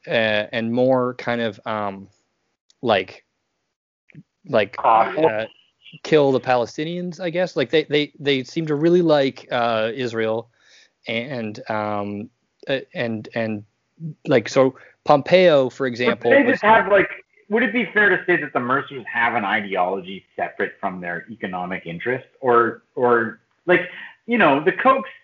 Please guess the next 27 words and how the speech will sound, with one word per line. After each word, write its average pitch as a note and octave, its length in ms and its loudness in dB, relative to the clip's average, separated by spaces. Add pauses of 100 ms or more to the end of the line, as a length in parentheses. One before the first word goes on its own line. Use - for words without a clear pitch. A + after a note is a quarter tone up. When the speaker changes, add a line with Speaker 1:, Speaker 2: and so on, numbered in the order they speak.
(140)
Speaker 2:
like, F#3+ 220 0 (260)
they're D#4+ 140 -10
not, F4 200 2 (220)
they B3+ 60 -12
don't - 280 -4
really B2+ 300 -2
believe G#2 520 -6
that E2 260 -2
libertarian F#2 760 -4
stuff, - 240 -10
I D2 60 -10
don't D2 200 -14
think. A#2+ 180 -8
They E3 80 -2
just E3+ 200 -8
believe F3 240 0
it E3+ 120 2
'cause D3 140 -6
they D#3+ 120 0
have C#3+ 220 0
billions C3 360 0
of B2 100 -8
dollars B2 420 4
and G#2 120 -8
they G#2 80 -6
don't A2 200 -2
wanna G#2+ 240 -4